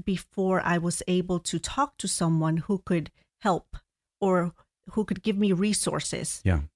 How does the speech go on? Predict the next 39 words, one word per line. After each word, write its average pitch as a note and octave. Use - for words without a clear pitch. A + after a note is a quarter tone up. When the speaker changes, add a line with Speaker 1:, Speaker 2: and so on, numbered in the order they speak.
Speaker 1:
to F#3
start F3
the E3
healing F3+
process. -
Speaker 2:
Yeah. F#2
Speaker 1:
I F3+
did. G#3
There's F3+
a F3
part G#3
in A3
the A3
book F3+
where F3
I D#3+
talk G3
about E3
in G3+
my G3
teenage A#3
years D#3+
where, F3+
where F#3
I E3+
did A3+
share D#3+
it D#3+
with F3
someone. D#3+
Um, F3+
and G3+
I, G3
and, G3
you B3+
know, A3+
I E3+
hoped C4+
that E3+